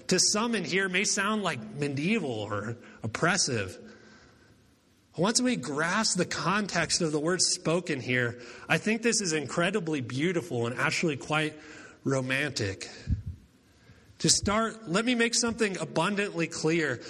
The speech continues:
about how we ought to apply this passage. For the married couples in here, we apply this passage by selflessly giving of ourselves to our spouses. The key word is selflessly.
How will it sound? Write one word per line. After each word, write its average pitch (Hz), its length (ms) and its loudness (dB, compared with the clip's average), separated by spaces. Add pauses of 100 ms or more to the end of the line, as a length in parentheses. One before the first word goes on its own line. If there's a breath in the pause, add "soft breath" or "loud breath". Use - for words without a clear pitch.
(120)
about 160 300 2
how 175 220 2
we 180 180 2
ought 151 260 -2
to 147 140 -2
apply 131 420 0
this 131 220 0
passage. 110 680 0 (520 loud breath)
For 180 140 4
the 175 80 -2
married 214 400 0
couples 190 480 0
in 175 220 0
here, 139 340 0 (200 loud breath)
we 190 180 2
apply 185 480 0
this 202 180 0
passage 185 560 0
by 165 140 4
selflessly 196 840 2
giving 165 520 0
of 147 160 -4
ourselves 135 720 2 (520 loud breath)
to 190 160 2
our 180 100 2
spouses. 160 880 2 (340 loud breath)
The 151 60 0
key 220 260 2
word 196 220 0
is 180 300 0
selflessly. 117 840 0